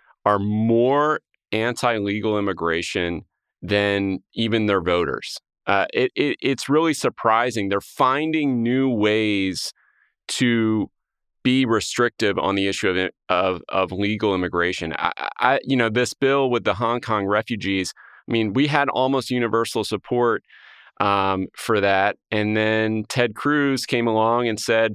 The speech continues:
"Well, they could be spies <laughs> for the Chinese. Therefore, we can't risk letting in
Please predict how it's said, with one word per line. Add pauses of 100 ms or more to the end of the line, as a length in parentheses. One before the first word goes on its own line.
"Well,
they
could
be
spies (280)
<laughs>
for
the
Chinese.
Therefore,
we
can't
risk
letting
in